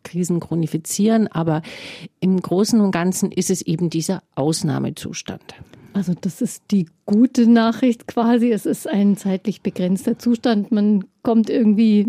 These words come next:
Speaker 2: wieder raus, und ja, die schlechte Nachricht ist, dass es schon eine bisher nicht dagewesene Situation ist und man deswegen eben mit den Bordmitteln oder mit dem, was man bisher so bewältigt hat, das nicht ausreicht für diesen Ausnahmezustand.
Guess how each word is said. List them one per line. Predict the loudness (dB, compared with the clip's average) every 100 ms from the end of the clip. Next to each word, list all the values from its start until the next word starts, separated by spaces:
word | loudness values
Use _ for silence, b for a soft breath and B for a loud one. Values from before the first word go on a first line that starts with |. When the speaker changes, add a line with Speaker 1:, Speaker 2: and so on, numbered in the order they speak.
| -2
Speaker 2:
wieder | 0 2 2 0
raus, | 0 0 0 -2
und | -4 -2 -2 -2
ja, | -2 0
die | -2
schlechte | -4 -4 -2
Nachricht | -2 -2 -2 -4
ist, | -6 -6
dass | -8 -6
es | -8
schon | -4 -4 -2
eine | -2 0 -2 B B B B B B _
bisher | -4 0 0 0
nicht | 0
dagewesene | -2 0 0 0 0 0
Situation | 0 -2 -4 -4 -2 0 0
ist | -2 -6 -4
und | -4 -2
man | -2 0
deswegen | -4 -4 -2 0 0 -2 -6 _ _ _ _
eben | 2 4 4 2 0
mit | 0
den | 4 2 2
Bordmitteln | 0 -2 2 2 2 2
oder | 2 0
mit | -2 0
dem, | -2 -2
was | -2
man | -2 -2
bisher | -2 -2 -2 0
so | 0 -2 -4 B B B
bewältigt | -4 -2 0 0 -2 -2
hat, | -4 -6 _ _ -6
das | -6 2
nicht | 0 2
ausreicht | -2 -2 -4 -4 -2 -2 -4 -16 -20 _
für | -4 0
diesen | 0 0 2 2
Ausnahmezustand. | 0 -2 0 0 2 2 0 -4 -4 -4 -4 -2 -2 -4